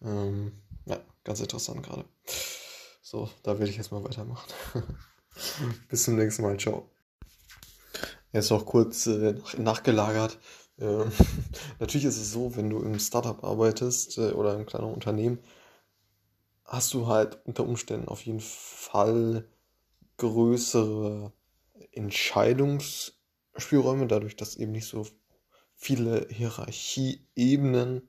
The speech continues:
über dir sind. Ähm, das kann man schon so, schon so allgemein sagen. Ähm, ne, ist,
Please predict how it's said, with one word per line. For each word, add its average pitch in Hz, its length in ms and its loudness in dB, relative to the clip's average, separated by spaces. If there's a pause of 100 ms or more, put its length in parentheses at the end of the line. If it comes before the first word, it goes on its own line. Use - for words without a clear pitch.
über 117 140 -2
dir 120 160 -4
sind. 143 260 -8 (920)
Ähm, 107 380 -4 (100)
das 110 200 -4
kann - 140 -4
man 107 100 0
schon 113 240 2
so, 107 540 -4 (240)
schon - 240 -10
so 104 100 2
allgemein 104 460 4
sagen. 113 500 0 (680)
Ähm, 110 400 0 (360)
ne, 120 140 8
ist, - 360 4